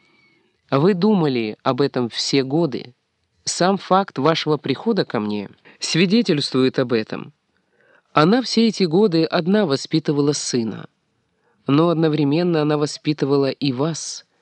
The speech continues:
Она готовила встречу отца и сына. Сына она действительно одна воспитывала,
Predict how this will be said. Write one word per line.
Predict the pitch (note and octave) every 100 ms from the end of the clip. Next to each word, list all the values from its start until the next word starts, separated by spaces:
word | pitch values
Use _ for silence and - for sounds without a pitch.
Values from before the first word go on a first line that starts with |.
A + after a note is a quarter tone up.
| _ _ _ _ _ _ -
Она | D#3 A3+
готовила | G#3 G#3 G3+ G3+ F#3
встречу | D#3 - D3+ D#3 - B2+
отца | - B2+ - - G#3 -
и | F3
сына. | - - C#3 G2+ - _ _ _ _ _ _ _ _ _ _ _ -
Сына | C#3 - E3 F#3 F#3
она | F#3
действительно | F3 F#3 - G3 G#3+ D#3+ D3
одна | - E3 F#3+ F#3+
воспитывала, | B2 - - A2+ G#2 G2+ E2